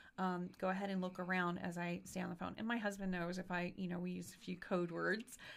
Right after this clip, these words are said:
So, uh, you know, he knows. And we have trackers on our phone and stuff like that. It's just crazy the amount of safety that we have to do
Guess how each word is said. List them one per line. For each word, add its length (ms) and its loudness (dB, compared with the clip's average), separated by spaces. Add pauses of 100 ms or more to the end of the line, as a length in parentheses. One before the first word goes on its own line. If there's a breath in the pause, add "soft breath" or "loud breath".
(280 loud breath)
So, 460 8
uh, 260 4
you 120 -2
know, 100 2
he 160 -4
knows. 240 0
And 80 -2
we 120 2
have 220 2
trackers 460 2
on 80 0
our 100 0
phone 200 -2
and 100 -4
stuff 160 -8
like 140 -4
that. 160 -2
It's 160 -2
just 240 0
crazy 480 4
the 80 4
amount 280 4
of 120 2
safety 580 2
that 160 0
we 280 2
have 300 0
to 120 -4
do 440 2